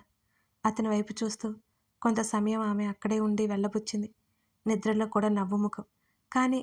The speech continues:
ఈరోజు ఎందుకో చాలా దిగులుగా ఉన్నట్టు తెలిసింది అతను. ఎక్కడికి వెళ్ళాడో తనే తెలుసుకోవాలి అనుకుంది జ్ఞాన. తన తాతయ్యతో తర్వాత రోజు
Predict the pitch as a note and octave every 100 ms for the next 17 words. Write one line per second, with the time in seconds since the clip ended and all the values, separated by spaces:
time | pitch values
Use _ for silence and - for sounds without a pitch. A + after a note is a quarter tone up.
0 | - A3 G#3+ G#3+ G#3 G#3+ A3 A3 G#3 F#3+
1 | G3+ G#3 G#3+ A3 G#3 G3+ G#3 G3+ G3+ A3
2 | G#3 G#3 G3+ G#3 - _ _ _ _ _
3 | _ _ _ _ - G#3+ A#3+ A#3+ A3+ G#3+
4 | G#3 G#3+ G#3 G3+ G#3 G#3 - - G#3 G#3
5 | G#3 G#3 G3+ G3+ G3 G3 G3 G#3 G3 G3
6 | - _ _ _ _ _ _ _ _ _
7 | _ - C4+ B3+ A3+ A3+ A#3 A3+ A3 A3
8 | _ _ A3 A3 A#3 A3 G#3+